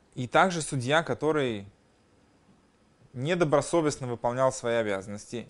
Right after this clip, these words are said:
ленился, э, чтобы, э, хорошо изучить, э, материалы дела, там, восп-, о-, опросить достаточно свидетеля, просто некачественно выполнял свою работу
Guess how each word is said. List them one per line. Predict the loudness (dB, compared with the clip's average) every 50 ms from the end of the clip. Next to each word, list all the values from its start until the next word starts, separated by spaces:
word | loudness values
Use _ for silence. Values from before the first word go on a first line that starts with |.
| _ -10
ленился, | -6 -4 -2 -2 -2 -2 -2 -2 -2 -2 -2 -4 -8 -4 -2 0 2 2 2 0 -2 -6 -12 _ _ _ _ _ _ _ _ _ _ _ _ _ -14
э, | -10 -6 -6 -6 -6
чтобы, | -8 -8 -10 -10 -10 -10 -14 _ _
э, | -4 -2 -2 0 0 -2 -2 -4 -2
хорошо | -2 -2 -2 -2 -2 -2 -2 -2
изучить, | -2 -6 -10 -8 -8 -10 -8 -8 -8
э, | -6 -4 -4 -4 -4 -4 -6
материалы | -6 -8 -10 -8 -6 -2 0 0 2 0 -2
дела, | -6 -6 -6 -4 -2 0 2 2 2 4 2 0 -2 -6 -14 -20 -20 _ _ -12
там, | -12 -12 -12 -12
восп-, | -14 -16 -16 -12 -8 -6
о-, | -6 -6 -6 -6 -8
опросить | -8 -4 -2 -4 -4 -2 -4 -6 -2
достаточно | -4 -4 0 0 -2 -2 -2 -8 -12 -12 -14
свидетеля, | -12 -10 -10 -10 -8 -6 -4 -4 -6 -6 -10 -10 -10 -10 -10 -12 _ -20 -20 -20 -20 _ 0
просто | 0 0 2 2 -2 -2
некачественно | -2 -2 -2 0 2 2 2 2 2 -4 -12 -12 -12 -10 -10 -8 -8 -6 -4 -6
выполнял | -6 -6 -8 -4 -4 -4 -2 0 0 0 -2
свою | -2 -6 -8 -8 -4 -2 0
работу | 0 0 0 0 -2 -2 -2 -2 -2 -2 -2 -4